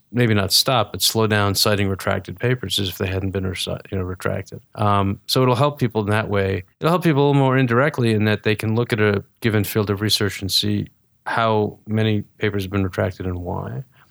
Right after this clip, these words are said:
Uh, and also it'll help scholars to, who now there's a whole field of people studying, I wouldn't say there's a whole field of people studying retractions, but when you look at papers being written about retractions, it's,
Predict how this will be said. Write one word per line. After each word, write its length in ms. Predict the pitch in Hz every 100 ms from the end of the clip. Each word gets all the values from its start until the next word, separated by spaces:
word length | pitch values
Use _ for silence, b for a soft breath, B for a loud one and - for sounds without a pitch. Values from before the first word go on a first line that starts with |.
| b b b _
Uh, 60 | 127
and 160 | 135
also 220 | 180 214 151
it'll 140 | 127
help 200 | 120 117
scholars 720 | - 131 147 98 82 - - -
to, 500 | - 110 104 101 95 b b b b
who 280 | - 117 110 -
now 360 | 123 151 143
there's 180 | 113 104
a 40 | 110
whole 160 | 127
field 440 | - 120 135 120 95
of 460 | 101 98 92 - -
people 260 | - 113 113
studying, 760 | - - 113 113 110 107 104 104 _ -
I 100 | 113
wouldn't 180 | 120 98
say 80 |
there's 120 | 104 90
a 60 |
whole 120 | 98
field 300 | 90 - 110
of 80 | 101
people 200 | - 95
studying 280 | 95 107 98
retractions, 560 | 95 - 95 - - 101
but 220 | 107 101 _
when 120 | - 123
you 120 | 127
look 320 | 139 190 -
at 180 | 110 -
papers 320 | 117 110 107
being 180 | 113 107
written 220 | 104 104
about 380 | 98 95 123 151
retractions, 640 | 98 - 90 76 - 87 101
it's, 220 | 104 -